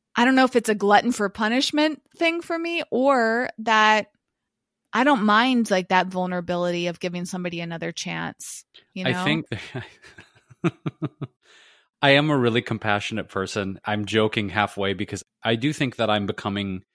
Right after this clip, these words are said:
Speaker 2: more understanding and lenient and slowing down to understand people. I do believe that I'm doing more of that as I go on, but also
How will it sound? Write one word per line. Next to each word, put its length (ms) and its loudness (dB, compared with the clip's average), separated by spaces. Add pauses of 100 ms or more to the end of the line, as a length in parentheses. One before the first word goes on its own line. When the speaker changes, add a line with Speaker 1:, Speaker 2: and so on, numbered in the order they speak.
(440)
Speaker 2:
more 320 0
understanding 560 -2
and 140 -4
lenient 480 -4 (120)
and 440 -6
slowing 500 0
down 240 0
to 80 -6
understand 520 -6
people. 480 -4
I 100 -4
do 180 -4
believe 280 -4
that 100 -2
I'm 120 -6
doing 240 -4
more 180 -2
of 100 -4
that 140 0
as 160 -2
I 80 -2
go 180 -2
on, 260 -4 (540)
but 300 0 (100)
also 680 0